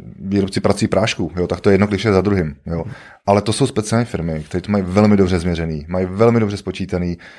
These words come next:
jak ty svoje miliardový rozpočty, eh, utrácejí nebo investujou,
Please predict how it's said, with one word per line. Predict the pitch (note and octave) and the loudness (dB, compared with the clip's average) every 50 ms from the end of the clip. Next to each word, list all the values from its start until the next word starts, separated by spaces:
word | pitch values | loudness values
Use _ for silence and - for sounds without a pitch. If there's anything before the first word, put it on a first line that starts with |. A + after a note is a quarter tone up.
| - - - _ | -20 -20 -14 _
jak | - F2+ - | -8 -6 -6
ty | - G#2 | -6 -4
svoje | - A2 G#2+ G#2+ G#2+ - - - _ _ _ _ _ - | 0 2 4 4 4 2 -2 -10 _ _ _ _ _ -2
miliardový | G2 G2+ G2+ G#2 G#2 G2 F#2+ G#2 G2+ G#2+ G2+ | 2 4 4 4 4 4 4 4 4 6 4
rozpočty, | F#2 F2+ - - F#2+ - - - G#2+ G2+ G2 G2 G2 F2 | 2 2 0 -2 -4 -4 -4 0 2 4 4 4 2 0
eh, | F2+ F2+ F2+ F2+ F2+ | 0 -2 -2 -2 -2
utrácejí | F2 F2+ F2+ - F#2+ F#2 F2+ F2 - - F#2 F2 E2+ F2+ | -4 -4 0 2 4 4 4 2 2 0 2 2 2 2
nebo | G2 F#2+ F2+ F2+ | 0 0 0 0
investujou, | F2 E2+ F2+ - - G#2+ G2 G2 G2 G2 A2 A#2+ | 0 0 -2 -2 2 4 4 6 6 6 4 2